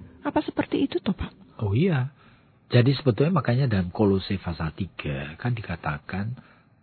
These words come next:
Speaker 2: "Pikirkan perkara yang di atas."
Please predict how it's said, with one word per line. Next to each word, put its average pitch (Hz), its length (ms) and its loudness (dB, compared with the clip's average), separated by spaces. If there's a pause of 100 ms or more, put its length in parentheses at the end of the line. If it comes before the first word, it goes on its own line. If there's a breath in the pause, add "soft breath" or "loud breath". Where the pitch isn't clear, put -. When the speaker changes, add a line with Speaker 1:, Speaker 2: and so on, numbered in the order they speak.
(580)
Speaker 2:
"Pikirkan 151 720 0
perkara 107 480 -4
yang 104 160 -6
di 87 80 -6
atas." - 360 -14